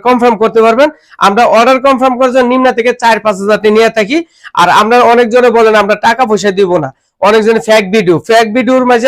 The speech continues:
আপনারা ডাইরেক্ট আমার সাথে ভিডিও কলে কথা বলবেন, অডিও কলে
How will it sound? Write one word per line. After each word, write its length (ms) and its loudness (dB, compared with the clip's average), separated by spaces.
আপনারা 240 0
ডাইরেক্ট 460 2
আমার 180 0
সাথে 180 -4
ভিডিও 240 -2
কলে 140 2
কথা 160 -4
বলবেন, 220 -2
অডিও 280 0
কলে 160 4